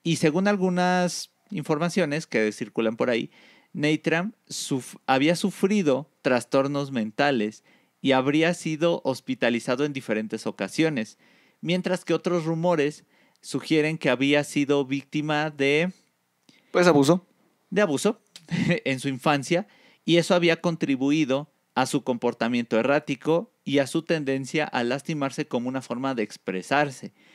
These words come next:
Speaker 1: Sin embargo, gran parte de la información proviene de rumores y especulaciones.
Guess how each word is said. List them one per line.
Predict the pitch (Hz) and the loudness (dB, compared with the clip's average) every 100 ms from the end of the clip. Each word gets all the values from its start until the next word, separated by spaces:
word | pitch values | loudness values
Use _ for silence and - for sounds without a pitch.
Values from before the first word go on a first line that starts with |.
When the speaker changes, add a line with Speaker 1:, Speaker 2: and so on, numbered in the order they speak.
| - _ _ | -20 _ _
Speaker 1:
Sin | - 170 196 | -6 -2 0
embargo, | 220 208 160 131 143 127 | 2 2 2 2 0 0
gran | 127 151 | 0 0
parte | 160 147 147 151 | 2 0 2 2
de | 147 | 2
la | 120 | 2
información | 117 - 113 113 117 - 131 156 | 0 -2 -2 -2 -4 -2 -2 -2
proviene | - 120 120 120 127 147 | 0 0 0 -2 0 -2
de | 127 110 | 0 0
rumores | 107 110 127 131 135 147 | 2 -2 0 0 0 -2
y | 110 | -4
especulaciones. | 107 107 - 107 107 - 147 123 - | -4 -6 -4 -2 -2 -2 -2 -4 -10